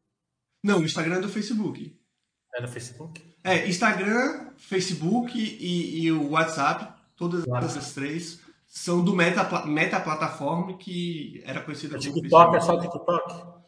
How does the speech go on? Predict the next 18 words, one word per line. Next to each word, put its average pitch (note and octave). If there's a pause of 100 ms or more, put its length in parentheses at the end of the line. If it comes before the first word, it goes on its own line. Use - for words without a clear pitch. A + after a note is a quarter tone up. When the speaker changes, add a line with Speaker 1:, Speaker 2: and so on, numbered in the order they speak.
Speaker 1:
É, D#3
TikTok C#3+
é, D3+
é, C3
é C3
só C3+
TikTok. - (1300)
E F3+
é F3+
chi-, G3+
é D#3
chinês, E3+
americana, D3
né? C#3
De C3
uma C3+
empresa B2+
chinesa. -